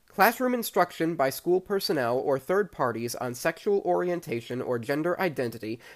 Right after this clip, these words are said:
may not occur in kindergarten through grade three or in a manner that is not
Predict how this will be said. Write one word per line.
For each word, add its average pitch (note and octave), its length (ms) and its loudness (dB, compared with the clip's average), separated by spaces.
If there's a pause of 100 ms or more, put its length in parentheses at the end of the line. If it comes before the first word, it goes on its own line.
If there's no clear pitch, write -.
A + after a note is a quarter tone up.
may G3+ 180 6
not G#3 280 4
occur C#3+ 440 0
in C3+ 260 -4
kindergarten E3 640 0 (220)
through D#3+ 240 2
grade D3+ 500 2
three A#2+ 500 -4 (460)
or D3 220 6
in D#3+ 60 6
a E3 100 6
manner D#3+ 480 4
that D3 180 0
is C#3+ 160 -4
not D3+ 300 0